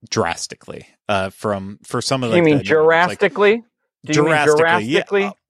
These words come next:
Speaker 2: Boom.
Speaker 1: Rhino, you know
Speaker 2: Okay,
Speaker 1: what?
Speaker 2: there you go.
Speaker 1: I'll say the one problem with that is that joke came towards the end of the episode when no one's watching anymore.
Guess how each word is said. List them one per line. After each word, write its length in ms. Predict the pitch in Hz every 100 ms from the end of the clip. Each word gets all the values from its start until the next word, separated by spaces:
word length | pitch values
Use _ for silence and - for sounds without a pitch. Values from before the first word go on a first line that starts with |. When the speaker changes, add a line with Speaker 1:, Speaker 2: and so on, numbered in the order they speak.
| _
Speaker 2:
Boom. 140 | 147 127
Speaker 1:
Rhino, 320 | 139 135 135
you 160 | 113 110
know 60 |
Speaker 2:
Okay, 100 | 123
Speaker 1:
what? 180 | 120 123 - -
Speaker 2:
there 100 | 123
you 60 | 110
go. 200 | 110 98 _ _ _ -
Speaker 1:
I'll 140 | 151
say 240 | 147 139 110
the 140 | 131
one 240 | 131 156 135
problem 340 | 139 147 139
with 140 | 143
that 220 | 135 147 -
is 240 | 120 104
that 180 | 107 113
joke 240 | 95 120 -
came 360 | 117 113 120 - -
towards 260 | 131 120
the 160 | 110 107 110
end 100 | 117
of 80 |
the 120 | 117 127
episode 440 | 135 - 131 135
when 160 | 123 101
no 100 | 104
one's 200 | 107 98
watching 400 | 104 110 131 131
anymore. 480 | 135 139 147 151